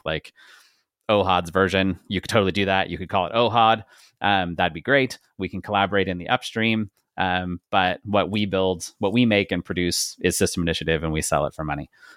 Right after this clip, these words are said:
Um, so it's roughly the same model as Red Hat. Um, and yeah, that's a, it's, it's, that's because we really believe that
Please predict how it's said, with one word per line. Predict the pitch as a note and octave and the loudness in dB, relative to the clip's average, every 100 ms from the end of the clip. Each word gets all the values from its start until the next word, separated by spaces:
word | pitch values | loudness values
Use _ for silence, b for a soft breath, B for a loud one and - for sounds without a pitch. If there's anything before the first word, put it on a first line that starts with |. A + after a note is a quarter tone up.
| - | -2
Um, | E2 D#2+ | 0 0
so | - E2+ | 2 2
it's | E2 - | 2 0
roughly | F2 E2 F#2 | -2 0 -4
the | E2 | -4
same | - D#2+ | -4 -4
model | D#2 C#2+ D2 | -4 -4 -4
as | D2 - | -8 -6
Red | D2 | -6
Hat. | - - - B B B - - | -6 -12 -14 B B B -12 -2
Um, | F2 D#2+ D2 D#2+ - _ _ - | -2 -2 -6 -8 -12 _ _ -2
and | F#2 F2 E2+ F2 - - _ _ _ _ | -2 -2 -4 -6 -8 -12 _ _ _ _
yeah, | B3+ D#3 - _ _ | -2 -2 -4 _ _
that's | F#2+ F#2+ | -2 -2
a, | A#2+ A#2 A2+ - b b b | -2 -2 -2 -10 b b b
it's, | - A2 - - - _ _ _ | 0 0 -2 -8 -14 _ _ _
it's, | A#2 A2 - - - | 0 0 -2 -10 -4
that's | A#2 - | -2 -2
because | B2 - C3 A#2+ G2 | -6 0 2 2 -2
we | F#2+ F#2+ | -6 -2
really | G2+ G#2 | -2 -2
believe | E2 F2+ G2 F#2 E2 | -2 -6 -4 -6 -6
that | F2 E2 | -6 -6